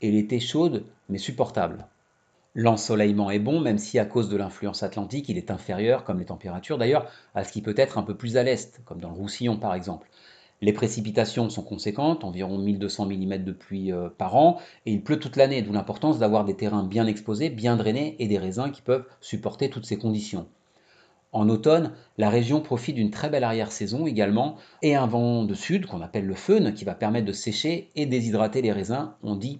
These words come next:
passerier, pour les concentrer en sucre. Donc à Jurançon,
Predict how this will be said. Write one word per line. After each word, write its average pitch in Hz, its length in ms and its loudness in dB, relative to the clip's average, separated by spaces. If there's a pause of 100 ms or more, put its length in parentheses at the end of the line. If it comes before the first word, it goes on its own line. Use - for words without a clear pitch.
(140)
passerier, 113 580 -2 (320)
pour 131 160 2
les 110 100 2
concentrer 107 480 -4
en 95 80 -2
sucre. - 380 -10 (420)
Donc 104 160 0
à 101 60 2
Jurançon, 127 560 0